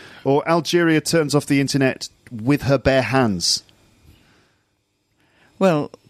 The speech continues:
Speaker 2: with her bare hands doesn't make sense 'cause Algeria isn't a person. And so I think it's got to be to tackle cheating. The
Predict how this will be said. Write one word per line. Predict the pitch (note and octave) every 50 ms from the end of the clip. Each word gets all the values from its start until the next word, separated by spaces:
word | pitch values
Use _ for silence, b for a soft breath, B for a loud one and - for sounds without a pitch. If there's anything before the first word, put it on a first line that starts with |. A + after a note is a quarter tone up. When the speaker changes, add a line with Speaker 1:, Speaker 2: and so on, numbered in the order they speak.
| _ _ _ _ _ _
Speaker 2:
with | - F#3 A3 A#3 E3+
her | G3 F#3 F3
bare | E3 F3+ F3 F3 E3
hands | E3+ E3 E3 E3 D#3
doesn't | - F3 D#3+ E3 A#2+
make | D#3+ D#3 - -
sense | - - C#3+ C#3 C#3+
'cause | - - D#3+ E3
Algeria | E3+ E3 D#3+ D3+ C3+ - E3 E3 D#3 D3+ D3 D3 C#3+ C#3 C#3+
isn't | D3 C#3+ D3 C#3 - - D3+
a | C#3
person. | - - - - D#3 C#3+ C3+ B2 - - - B2+ C#3+ F3 - _ _ _ B B B B B B B B B B _
And | D#3+ D#3+ D#3+ D#3+ D#3+ D#3+ D#3 D#3 D#3 D#3 D#3 D#3+ D#3+ D#3+ D#3+ D#3+ D#3
so | - - F#3 E3+
I | E3+
think | D#3+ G3 F#3 E3 -
it's | E2+ - -
got | - G3 -
to | -
be | - - C3+ C#3+
to | - C#3+
tackle | - - F#3 F3+ - - G3 F3+
cheating. | - - G#3 A#3+ B3+ - - A#2+ G#2 A#2 B B B B B B _
The | D#3 D#3 -